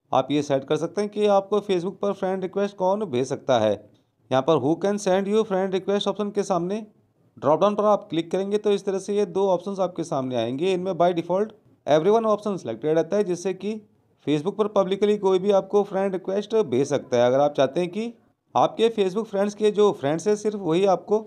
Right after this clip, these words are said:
फ्रेंड रिक्वेस्ट भेज पाए तो यहाँ पर friends of friends ऑप्शन को सिलेक्ट कर लीजिए।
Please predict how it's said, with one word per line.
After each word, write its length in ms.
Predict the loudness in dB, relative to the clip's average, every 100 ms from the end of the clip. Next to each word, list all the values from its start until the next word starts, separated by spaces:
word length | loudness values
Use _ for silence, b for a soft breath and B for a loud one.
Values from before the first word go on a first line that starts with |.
| -10 _ _ _
फ्रेंड 260 | 0 0 2
रिक्वेस्ट 420 | 0 0 0 0
भेज 280 | -4 -2 -2 0
पाए 160 | 0
तो 100 | 2
यहाँ 140 | 0 2
पर 200 | 0 0
friends 300 | -2 -2 -2
of 140 | -4
friends 260 | -2 -4 -2
ऑप्शन 280 | -2 -4 -4
को 200 | 0 0
सिलेक्ट 380 | 2 0 0 -2
कर 200 | 2 2
लीजिए। 480 | 2 -2 -2 -4